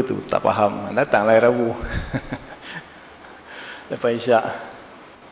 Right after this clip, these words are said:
Dia seronok kita belajar, semua ilmu ada kaitan. Bila kita faham sikit, belajar bahasa Arab sikit, nahu, sorab, kita belajar tafsir, kita tampaklah dia punya hubungan. Bila kita tak tahu, jadi kita pun, "Apa lah ustaz nak cerita ni?" <laughs>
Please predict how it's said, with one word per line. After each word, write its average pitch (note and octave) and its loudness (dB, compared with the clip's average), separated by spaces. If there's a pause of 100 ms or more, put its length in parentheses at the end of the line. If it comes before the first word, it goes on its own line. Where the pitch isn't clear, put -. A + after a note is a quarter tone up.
(500)
Dia D3 6
seronok C#3+ 8
kita D3 6
belajar, C#3+ 8
semua E3 6
ilmu D#3 8
ada C#3 8
kaitan. A2 6
Bila B2 2
kita B2+ 6
faham C3 4
sikit, B2+ 6
belajar A#2+ 8
bahasa A#2+ 4
Arab A#2 8
sikit, - 6
nahu, A#2 6
sorab, A#2 6
kita A#2 2
belajar A2+ 8
tafsir, C3+ 4 (160)
kita - 0
tampaklah A2 6
dia G#2+ 4
punya A2 4 (480)
hubungan. A#2 4 (600)
Bila G2+ -2
kita A2+ 4
tak - 6
tahu, E3 6
jadi B2+ 4 (360)
kita B2 4
pun, B2 4 (400)
"Apa A2+ 2 (200)
lah A2 8
ustaz E2 2
nak F2+ -2
cerita G2+ -2
ni?" G#2 -2
<laughs> - 8